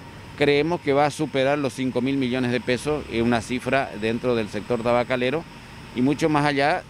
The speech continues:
de lo que el entorno, desde el productor,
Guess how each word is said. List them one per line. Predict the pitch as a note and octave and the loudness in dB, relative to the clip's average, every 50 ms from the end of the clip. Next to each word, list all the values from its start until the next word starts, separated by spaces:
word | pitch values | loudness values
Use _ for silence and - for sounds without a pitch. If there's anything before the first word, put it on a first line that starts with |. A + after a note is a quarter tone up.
| - A#2 | -12 -6
de | A#2 B2 B2+ | -4 -2 -2
lo | B2 B2+ C3+ C3 | 0 0 -2 -2
que | - C#3 C3+ B2+ B2+ | -2 -2 0 0 2
el | C3 B2+ | 2 2
entorno, | B2+ B2 A#2 - C#3+ C#3+ C#3 D3 D3+ D#3+ E3+ F3 - - - - - - | 2 0 0 0 0 0 2 0 -2 -2 -2 -6 -10 -16 -18 -18 -14 -10
desde | - A#2 C#3+ D3 C#3+ C#3 C#3 C#3 C#3+ C#3+ C#3 | 0 2 4 4 4 4 2 2 2 2 0
el | C3 A2+ | -2 -4
productor, | - C#3 C#3 D3 D3 C#3+ - - F#3 A3 - A#4+ | -4 0 2 2 2 2 2 0 0 0 0 -4